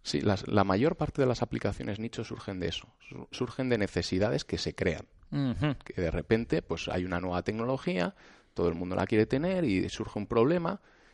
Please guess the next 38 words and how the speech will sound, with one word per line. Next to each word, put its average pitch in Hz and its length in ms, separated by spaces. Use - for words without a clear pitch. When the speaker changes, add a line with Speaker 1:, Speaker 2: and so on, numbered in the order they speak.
Speaker 1:
y - 140
dicen, 95 200
"Hombre, 135 240
pero - 120
es - 40
que 127 120
para 95 180
que 87 80
lo 82 80
tenga 139 240
todo 135 160
el 131 40
mundo 143 220
necesitamos 107 460
resolver 110 320
este 87 160
problema". 98 480
Y, - 160
y 135 340
esa 147 240
necesidad 120 420
que 101 100
se - 120
ha 104 40
creado 104 260
de 92 80
repente, 123 580
de 82 140
la 80 140
noche 104 200
a 110 40
la 107 40
mañana, 110 380
es 107 60
la 92 120
que 90 120
requiere 107 500
un, 90 340